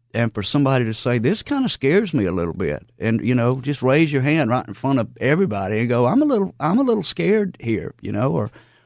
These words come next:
or, "This hurts." I, I, you know, I think that's the thing that, that reson-, and, and, you know, this, I have to say, though, this, this is kind of an accidental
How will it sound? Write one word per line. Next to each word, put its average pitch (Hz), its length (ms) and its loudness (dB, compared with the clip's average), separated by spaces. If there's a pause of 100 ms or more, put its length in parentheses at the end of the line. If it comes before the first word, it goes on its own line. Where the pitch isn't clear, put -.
(200)
or, 107 100 -4
"This 143 240 0
hurts." 170 640 -4
I, 117 120 -4
I, 117 240 -2
you 131 140 0
know, 127 240 0 (320)
I 110 60 -6
think 170 240 -2
that's 170 220 -2
the 139 100 -2
thing 143 240 2
that, 139 180 -2
that - 220 0
reson-, 143 480 2
and, 143 260 2
and, 147 180 0 (440)
you 165 180 0
know, 147 200 2 (340)
this, 175 340 0 (400)
I 131 120 -2
have 196 200 2
to 151 100 -4
say, 165 320 2
though, 135 180 2
this, 143 260 -2
this 175 260 0
is 262 120 -2
kind 226 220 0
of 233 60 2
an 190 100 4
accidental 143 680 0